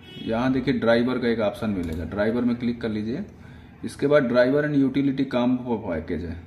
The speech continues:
इसमें आपका scanner, driver दोनों, लेकिन इसमें कभी-कभी कोई दिक्कतें आती, तो आप कुछ नहीं, सीधे printer का driver download करिए।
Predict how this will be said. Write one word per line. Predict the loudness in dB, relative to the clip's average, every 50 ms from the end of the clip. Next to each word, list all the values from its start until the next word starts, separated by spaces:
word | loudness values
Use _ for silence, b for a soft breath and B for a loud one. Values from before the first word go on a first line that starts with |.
| -14 -10
इसमें | -8 -2 0 2 2 2
आपका | 2 0 -2 -2
scanner, | -4 -4 -4 -2 0 2 2 2 2 0
driver | 0 0 2 2 2 2 0 -2
दोनों, | 0 0 0 2 2 2
लेकिन | 2 2 2 2
इसमें | 2 2 0 -2
कभी-कभी | 0 0 0 0 0 0
कोई | 0 2 0 0
दिक्कतें | 0 -2 -2 -4 -4 -2 0 0 2
आती, | 0 0 -4 -6 -10 -12 -12 -12 -12
तो | -8 -6
आप | -4 -4 -4 -4
कुछ | -6 -4 -2 0
नहीं, | 0 0 -2
सीधे | -4 -4 -4 -2 -2
printer | -4 -2 -2 -2 -2 -2 -2
का | -2 -2
driver | -2 -2 -2 -2 -2 -2 -2
download | -2 -2 -2 -2 -2 -4 -4
करिए। | -6 -8 -8 -8 -8